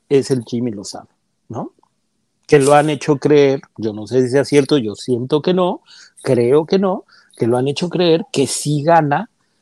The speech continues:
se puede quedar como el técnico de la selección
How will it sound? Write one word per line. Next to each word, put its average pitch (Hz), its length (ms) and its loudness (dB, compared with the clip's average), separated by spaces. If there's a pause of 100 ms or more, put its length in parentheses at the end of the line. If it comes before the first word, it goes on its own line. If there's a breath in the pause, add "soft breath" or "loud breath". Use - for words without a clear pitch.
(180)
se 143 180 0
puede 143 320 2
quedar 127 480 0
como 113 320 -6
el 101 100 -10
técnico 117 400 -8
de 131 60 -6
la 131 100 -12
selección 139 480 -10